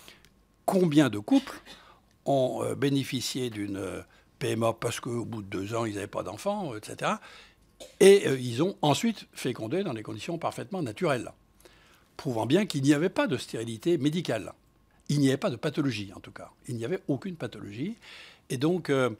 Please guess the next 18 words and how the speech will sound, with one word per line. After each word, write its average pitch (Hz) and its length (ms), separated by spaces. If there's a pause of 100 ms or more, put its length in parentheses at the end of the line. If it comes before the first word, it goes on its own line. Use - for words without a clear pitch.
(280)
c'était - 300
simplement, 127 720
euh, 107 220 (1200)
tel 151 160
ou 120 80
tel 104 200
type 131 160
de 107 60
blocage - 480
qu'on - 140
ignore, 170 480 (460)
euh, 101 160 (100)
pour 98 200
beaucoup, 107 320
dans 104 120
beaucoup 101 280
de - 60
cas. 175 300